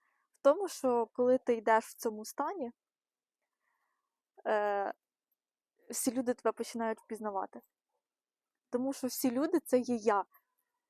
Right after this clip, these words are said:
Всі люди — це є вони. І ми один єдиний організм. І вони починають мене впізнавати.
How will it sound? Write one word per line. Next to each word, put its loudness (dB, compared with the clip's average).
Всі 2
люди — 2
це 4
є 4
вони. 2
І 4
ми 4
один 2
єдиний 2
організм. -2
І -4
вони -2
починають -4
мене -4
впізнавати. 0